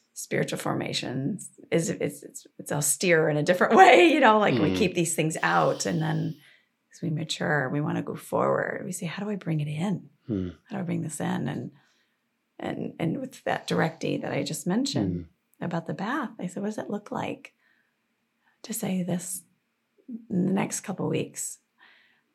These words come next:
Speaker 1: My spiritual practice is, is finding a way to take a, just a, a calming bath and letting my
Speaker 2: Mm.
Speaker 1: body rest from all it's been through."
Speaker 2: Mm. Mm-hmm.
Speaker 1: And the emotion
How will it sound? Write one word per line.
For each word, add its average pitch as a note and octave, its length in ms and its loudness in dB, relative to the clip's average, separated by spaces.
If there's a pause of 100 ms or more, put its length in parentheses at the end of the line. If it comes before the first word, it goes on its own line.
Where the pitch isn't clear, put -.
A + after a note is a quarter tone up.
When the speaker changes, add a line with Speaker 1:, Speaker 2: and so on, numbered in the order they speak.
(340)
Speaker 1:
My - 60 -18
spiritual G3 340 -2
practice - 580 -8
is, - 280 -10
is - 200 -8
finding D#3+ 400 -4
a A2 60 -6
way B2 140 -10
to F2+ 100 -10
take - 260 -16
a, - 40 -20 (240)
just - 200 -6
a, E3+ 220 -2
a C#3 60 -6
calming D3+ 520 -6
bath - 340 -6
and D3 180 -2
letting C#3+ 340 -2
my - 140 -6
Speaker 2:
Mm. - 40 -2
Speaker 1:
body - 280 -2
rest - 580 -6
from F#3 500 -4 (360)
all D3 340 2
it's - 220 -6
been - 240 -4
through." - 420 -8
Speaker 2:
Mm. F#2 340 -2 (240)
Mm-hmm. F#2 320 -2 (300)
Speaker 1:
And F#3 500 4
the F3 160 4
emotion F3+ 640 0